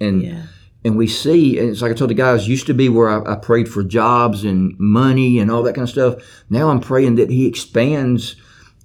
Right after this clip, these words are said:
Speaker 1: my territory, that,
Speaker 2: Yeah.
Speaker 1: that he gives me more people, that, you know, we're looking at buying another building so we can take more men into mission. I'm like, "Yes."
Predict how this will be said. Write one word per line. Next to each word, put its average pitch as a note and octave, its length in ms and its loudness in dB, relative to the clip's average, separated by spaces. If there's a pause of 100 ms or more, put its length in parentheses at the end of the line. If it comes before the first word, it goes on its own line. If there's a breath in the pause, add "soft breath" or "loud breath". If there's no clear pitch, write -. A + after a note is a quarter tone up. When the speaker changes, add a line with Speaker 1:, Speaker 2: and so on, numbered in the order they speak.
(140)
Speaker 1:
my A#2+ 140 0
territory, C#3 640 0
that, F#2+ 180 -2
Speaker 2:
Yeah. G3 160 -4
Speaker 1:
that B2 80 4
he A#2 80 4
gives D3 240 0
me D3+ 80 2
more C3+ 240 2
people, D#3+ 360 0
that, G#2+ 120 2 (240)
you A#2+ 80 2
know, A#2 300 0 (500)
we're C3 160 2
looking C3+ 340 2
at B2 140 0
buying B2+ 260 0
another A#2 260 0
building B2 400 2
so A#2 140 -2
we A#2 80 2
can A#2 140 -4
take A2 200 -2
more A2+ 200 0
men B2 180 2
into G2+ 160 0
mission. E3 300 0
I'm G3+ 100 -2
like, - 240 -12
"Yes." - 420 -16